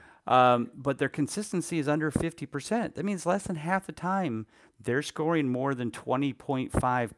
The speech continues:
fantasy points in a P P R, I'm sorry, in a four-point passing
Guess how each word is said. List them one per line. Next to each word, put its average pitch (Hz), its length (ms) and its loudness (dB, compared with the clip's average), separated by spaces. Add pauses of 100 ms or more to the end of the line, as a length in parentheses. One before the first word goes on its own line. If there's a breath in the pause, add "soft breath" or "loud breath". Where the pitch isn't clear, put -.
(140)
fantasy 127 420 -4
points 107 320 -4
in 107 80 -6
a 101 40 -6
P 113 200 -10
P 107 200 -8
R, 104 280 -2
I'm - 200 -20
sorry, 92 240 -4 (320 soft breath)
in 113 80 0
a 120 40 -4
four-point 131 600 -2
passing 110 560 -4